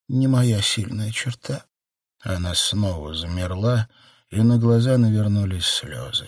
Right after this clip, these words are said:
Ашри нахмурилась. Она совершенно не представляла, как этот Хару дожила до своих лет. Видимо, все-таки стражи Интару ее берегли,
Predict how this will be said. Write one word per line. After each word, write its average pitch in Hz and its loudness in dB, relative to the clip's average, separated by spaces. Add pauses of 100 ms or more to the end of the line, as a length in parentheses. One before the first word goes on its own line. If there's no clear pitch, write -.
(580)
Ашри 82 -4
нахмурилась. 76 -4 (400)
Она 92 -2
совершенно 113 2
не 117 6
представляла, 120 0
как - -6
этот 71 -12
Хару 78 -4
дожила 131 -2
до 78 -8
своих 107 -4
лет. 62 -12 (640)
Видимо, 185 2
все-таки 185 -2
стражи 160 0
Интару 139 2
ее 151 0
берегли, 139 2